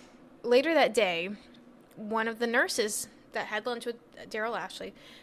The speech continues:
was like, "Hey, Doctor Hunter, I had a conversation with Daryl, and, and, and Doctor Hunter's like, 'Huh, that, that's odd.' She told him, you know, he's saying that we're not selling,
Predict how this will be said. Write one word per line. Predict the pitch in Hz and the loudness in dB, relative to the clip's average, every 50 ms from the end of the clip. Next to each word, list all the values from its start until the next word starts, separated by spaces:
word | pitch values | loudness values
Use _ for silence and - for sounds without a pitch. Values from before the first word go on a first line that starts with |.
| - - - | -20 -12 -8
was | 214 208 202 - | -8 -6 -4 -2
like, | 214 208 202 196 190 | -2 -2 -2 -2 -4
"Hey, | - - 403 466 349 | -6 -4 -2 0 0
Doctor | 226 208 185 190 - 202 | 2 2 0 0 -2 -6
Hunter, | 208 202 196 202 220 214 214 220 220 | -8 -8 -8 -6 -6 -6 -4 -4 -4
I | 202 | -2
had | 226 220 | -2 -4
a | 202 | -4
conversation | 196 208 190 185 175 185 - 170 170 - 202 | -6 -10 -12 -12 -12 -12 -10 -12 -12 -12 -12
with | 220 220 | -8 -2
Daryl, | 269 233 196 190 196 202 208 220 226 - | -2 0 0 0 0 -2 -2 -4 -6 -6
and, | - 202 196 196 185 185 180 180 190 190 - - - _ _ _ _ - - _ _ - - - - - - - - - - - - - - - - | -8 -8 -8 -8 -10 -10 -12 -14 -16 -18 -20 -20 -20 _ _ _ _ -20 -20 _ _ -20 -20 -20 -20 -20 -20 -20 -20 -20 -20 -20 -20 -20 -14 -6 -2
and, | 247 240 226 214 208 185 - _ - - - | -2 -2 -2 -4 -8 -10 -12 _ -18 -10 -8
and | - 240 233 214 196 - - _ _ - | -6 -6 -6 -6 -10 -16 -20 _ _ 0
Doctor | - 339 359 330 320 294 | 2 2 2 2 -2 -2
Hunter's | 294 262 233 226 214 | -2 0 -2 -2 0
like, | 220 214 208 - | 0 -2 -2 -4
'Huh, | - 277 196 - - - | -6 -8 -8 -10 -10 -12
that, | 208 196 - - - | -12 -12 -12 -10 -6
that's | - 214 208 - | -4 -4 -4 -4
odd.' | - 202 233 226 - - - | -6 -8 -8 -8 -10 -14 -16
She | - 220 | -16 -14
told | 208 - 240 226 214 | -8 -6 -6 -6 -6
him, | 214 196 190 190 | -6 -10 -10 -10
you | 214 208 | -10 -8
know, | 190 175 175 | -8 -10 -10
he's | 196 220 220 214 | -12 -12 -12 -8
saying | - 226 214 202 | -8 -8 -8 -6
that | 190 175 - 220 | -8 -10 -10 -10
we're | 196 208 214 | -10 -6 -4
not | 208 190 - - | -4 -6 -6 -8
selling, | - 202 185 180 180 170 | -10 -10 -10 -12 -14 -16